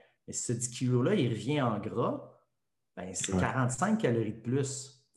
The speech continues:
Speaker 2: Ouais.
Speaker 1: T'as cent quelques calories de moins que tu dépenses et c'est tout à fait normal.
Speaker 2: Ah, ouais.
Speaker 1: Tu v-, c'est pas que tu vas pas bien, c'est pas que t'es fucké, c'est pas, c'est, c'est, c'est ta composition corporelle, là. Tes, tes cellules fonctionnent à un.
Speaker 2: C'est ça.
Speaker 1: C'est juste depuis les mêmes cellules.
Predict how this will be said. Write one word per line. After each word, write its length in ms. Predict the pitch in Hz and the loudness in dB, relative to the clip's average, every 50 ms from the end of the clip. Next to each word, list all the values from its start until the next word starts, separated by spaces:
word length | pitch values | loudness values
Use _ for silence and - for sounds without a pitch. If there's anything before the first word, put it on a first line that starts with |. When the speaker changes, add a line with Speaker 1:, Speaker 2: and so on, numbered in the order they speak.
| _ _ 107 | _ _ 0
Speaker 2:
Ouais. 200 | 95 92 90 90 | 2 2 2 0
Speaker 1:
T'as 100 | - - | -4 -12
cent 260 | - - - 151 156 156 | -14 -6 -2 -2 -2 0
quelques 200 | - 170 170 - | -2 -4 -4 0
calories 400 | - 156 139 135 131 123 135 135 | 0 2 4 4 4 4 4 6
de 60 | 127 | 8
moins 280 | 127 123 120 123 143 | 8 8 6 6 4
que 80 | - - | 2 0
tu 80 | - - | -2 -2
dépenses 680 | 120 110 - - 92 95 131 190 220 - - - - _ _ _ _ - | -4 -2 -2 -2 -4 -2 -2 -2 -2 -4 -8 -14 -16 _ _ _ _ -6
et 80 | 117 | -4
c'est 300 | - - - 104 - - | -4 -2 -4 -4 -8 -8
tout 260 | - - 190 220 - - | -6 -6 -4 -4 -4 -4
à 160 | 165 147 143 | -4 -4 -4
fait 220 | - - - 175 180 | -6 -6 -6 -4 -4
normal. 460 | 156 156 147 127 135 147 160 156 131 - - - - _ _ _ _ - 107 | -2 -2 -2 0 0 0 0 -2 -2 -6 -12 -16 -20 _ _ _ _ -2 0
Speaker 2:
Ah, 360 | 101 101 101 98 95 92 92 92 | 2 2 2 2 2 2 0 0
ouais. 160 | 92 92 92 | 0 0 0
Speaker 1:
Tu 80 | 92 | 0
v-, 160 | - - 117 123 - | -2 -4 -6 -8 -8
c'est 120 | - - | -10 -2
pas 100 | - 165 | -2 0
que 80 | 165 - | 0 0
tu 80 | - | 0
vas 120 | 120 127 123 | 2 2 2
pas 140 | 127 131 113 | 4 2 2
bien, 440 | 107 110 120 156 185 202 208 208 196 | 2 2 2 2 4 4 2 0 0
c'est 100 | - - | -2 -4
pas 80 | 135 | -6
que 80 | 127 - | -4 -4
t'es 80 | 123 120 | -6 -6
fucké, 640 | - - - 123 - - 202 208 208 208 208 196 | -6 -8 -10 -10 -8 -6 -4 -4 -2 -2 -2 -2
c'est 160 | - 147 131 | -2 -2 0
pas, 180 | 131 135 123 127 - - - - _ | 0 -2 -2 -2 -8 -12 -16 -20 _
c'est, 220 | _ - - - 98 | _ -10 -8 -6 -6
c'est, 220 | - - - 98 90 | -8 -8 -8 -6 -6
c'est 640 | - - - - - - - - - - 98 - | -6 -6 -6 -6 -6 -6 -6 -6 -6 -8 -8 -6
ta 100 | - 101 | -6 -8
composition 720 | - - 117 107 - - - _ _ 127 123 - - 127 123 | -4 -4 -4 -4 -4 -10 -18 _ _ -2 -2 0 0 0 0
corporelle, 500 | 127 131 127 - 123 - 82 85 110 135 | 0 0 0 0 0 0 0 -2 -2 -2
là. 80 | 143 | -4
Tes, 260 | 127 - 117 110 107 - | -4 -2 -4 -4 -4 -2
tes 100 | - 113 | -4 -4
cellules 320 | - - 123 123 139 135 | 0 0 2 4 4 2
fonctionnent 600 | 127 120 113 113 - - 127 131 131 123 123 127 - 127 | 2 0 -2 -4 -2 0 0 2 2 2 0 0 2 2
à 260 | 131 - - 110 101 95 | 2 2 2 0 0 0
un. 160 | 117 165 180 - - - _ | -2 -4 -4 -8 -14 -18 _
Speaker 2:
C'est 160 | - - 98 | 2 2 4
ça. 180 | 87 92 95 90 | 4 4 2 2
Speaker 1:
C'est 80 | - | 2
juste 160 | 127 123 - | -2 -4 -4
depuis 200 | - - - 131 | -6 -2 0 2
les 40 | 127 | 2
mêmes 140 | 123 120 120 | 4 2 2
cellules. 400 | - - 120 104 95 85 95 | 0 0 0 -2 -2 -4 -8